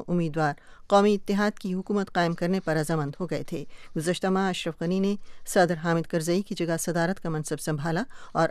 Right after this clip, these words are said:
عبداللہ عبداللہ وزیر اعظم کے برابر ایک نئے یعنی چیف ایگزیکٹو کے عہدے پر فائز ہوئے۔ جنوبی افغانستان میں عہدیداروں نے بتایا ہے کہ خودکش حملہ آور نے صوبائی پولیس کے صدر دفاتر پر حملہ کر کے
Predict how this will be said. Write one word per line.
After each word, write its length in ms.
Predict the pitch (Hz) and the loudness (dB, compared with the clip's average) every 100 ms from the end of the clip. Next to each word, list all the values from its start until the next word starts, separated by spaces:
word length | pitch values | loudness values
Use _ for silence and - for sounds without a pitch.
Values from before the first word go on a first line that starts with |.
| - | 0
عبداللہ 360 | 151 - 240 | -4 0 2
عبداللہ 480 | 254 170 170 165 170 | 2 0 0 2 2
وزیر 300 | 170 170 175 | 2 2 4
اعظم 240 | 160 160 226 | 4 4 0
کے 120 | 180 | 0
برابر 400 | 165 160 160 185 - - - | 2 2 2 0 -2 -14 0
ایک 260 | 180 170 | 0 2
نئے 300 | 165 175 196 165 - | 2 4 2 0 -6
یعنی 340 | 160 165 175 180 - - | -2 0 0 -2 -10 -10
چیف 260 | - 214 208 - - | -2 -2 -2 -6 0
ایگزیکٹو 580 | 180 180 208 254 - 208 - | 0 2 2 0 -2 -6 -2
کے 200 | 160 151 - - | -4 -4 -10 -2
عہدے 240 | - 170 170 | 0 2 0
پر 240 | 160 170 - | 2 -2 -2
فائز 340 | - 185 139 - | 0 0 0 -4
ہوئے۔ 160 | 151 - - - - - - - - - - - - - | -4 -4 -8 -18 -18 -16 -14 -12 -12 -12 -12 -12 -16 0
جنوبی 280 | 214 285 311 | 4 6 6
افغانستان 540 | 294 262 269 254 254 | 6 4 4 4 6
میں 100 | 262 | 8
عہدیداروں 380 | 240 220 196 196 | 6 6 4 4
نے 100 | 196 | 2
بتایا 340 | 185 185 196 | 0 2 2
ہے 120 | 214 220 | 2 0
کہ 160 | 196 | -4
خودکش 420 | 185 190 - 190 | -6 -8 -6 -4
حملہ 180 | 190 180 | -2 0
آور 220 | 180 190 | 2 2
نے 120 | 226 302 | 2 0
صوبائی 260 | - 180 160 | 0 -2 -2
پولیس 340 | - 175 - | -2 -6 -4
کے 220 | - 185 190 | 0 0 0
صدر 360 | - 165 160 151 | 2 2 2 -4
دفاتر 340 | 165 170 170 214 | -4 -4 -4 -4
پر 140 | - 180 175 | -2 0 0
حملہ 160 | 160 160 | -2 -2
کر 140 | 196 220 | -4 -2
کے 140 | 254 | -4